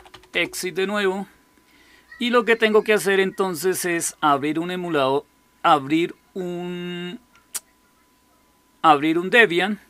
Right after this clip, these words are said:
Entonces vamos a apagar Locus. Una máquina virtual con Linux Debian,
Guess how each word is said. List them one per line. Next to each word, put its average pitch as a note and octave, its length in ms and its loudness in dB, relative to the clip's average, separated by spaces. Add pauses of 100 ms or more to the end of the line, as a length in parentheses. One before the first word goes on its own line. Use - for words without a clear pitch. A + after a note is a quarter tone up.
(600)
Entonces C#3 340 -10
vamos C#3+ 320 -2
a D#3 140 2
apagar C3+ 580 -2 (540)
Locus. - 800 -8 (2250)
Una F#3+ 240 -4
máquina F#3+ 540 2
virtual D#3+ 640 0
con F3+ 240 -6
Linux F#3 280 -6
Debian, F3+ 540 2